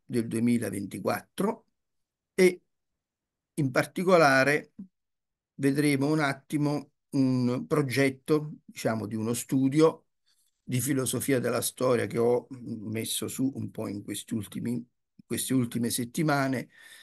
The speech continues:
sintetizzando gli, eh, le riflessioni dei, dei mesi e anche forse, e anche degli anni precedenti. Allora, condivido a questo punto il,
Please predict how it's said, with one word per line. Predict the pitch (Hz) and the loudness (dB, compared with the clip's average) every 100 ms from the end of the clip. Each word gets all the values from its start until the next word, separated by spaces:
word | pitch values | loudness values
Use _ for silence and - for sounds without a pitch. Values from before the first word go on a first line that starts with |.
| - | -12
sintetizzando | - - 147 139 131 139 113 120 117 120 110 113 - _ _ _ _ _ _ | -2 2 4 4 2 0 2 2 2 2 2 0 -4 _ _ _ _ _ _
gli, | 113 120 127 131 | -6 -2 0 -2
eh, | 120 110 107 104 101 107 | -2 0 0 -2 -4 -4
le | 110 | -4
riflessioni | 120 117 113 - 120 113 110 113 107 _ _ _ _ | -2 -2 0 0 0 0 -2 -6 -8 _ _ _ _
dei, | - 120 117 110 104 | -2 0 2 0 -4
dei | 107 113 110 | -2 -2 0
mesi | 117 110 101 113 | -2 -2 -2 -4
e | 110 | -6
anche | 104 101 | -8 -10
forse, | 101 101 - - | -10 -8 -8 -8
e | - | -6
anche | 98 104 | -6 -6
degli | 113 104 104 | -4 -4 -4
anni | 98 95 | -6 -8
precedenti. | 98 120 - - - - - _ _ _ _ _ _ _ - | -8 -10 -10 -12 -14 -18 -20 _ _ _ _ _ _ _ 2
Allora, | 165 156 113 95 90 - _ _ _ _ _ _ _ _ _ _ _ | 4 6 2 -2 -6 -12 _ _ _ _ _ _ _ _ _ _ _
condivido | - 135 139 151 185 170 131 131 - _ _ _ _ | -2 0 2 2 4 2 2 0 -4 _ _ _ _
a | - | -10
questo | - 127 - 135 | -4 -2 -2 -2
punto | 143 143 127 120 120 - | 0 0 0 -2 -4 -4
il, | - 127 120 110 - | 0 2 2 -2 -6